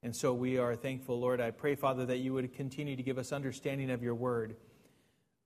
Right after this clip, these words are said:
that, Lord, you would encourage us with this word this evening, Father, and that you would give us understanding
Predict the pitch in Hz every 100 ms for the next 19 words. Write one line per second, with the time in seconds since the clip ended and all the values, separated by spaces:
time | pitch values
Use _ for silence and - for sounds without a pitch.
0 | - 131 - 143 147 143 143 135 135 135
1 | - 190 202 170 127 110 - - 127 127
2 | 117 - 143 127 120 - 135 120 104 101
3 | 101 98 110 - - - _ _ _ _
4 | _ - 120 120 127 123 123 120 - 135
5 | 127 - 131 123 110 95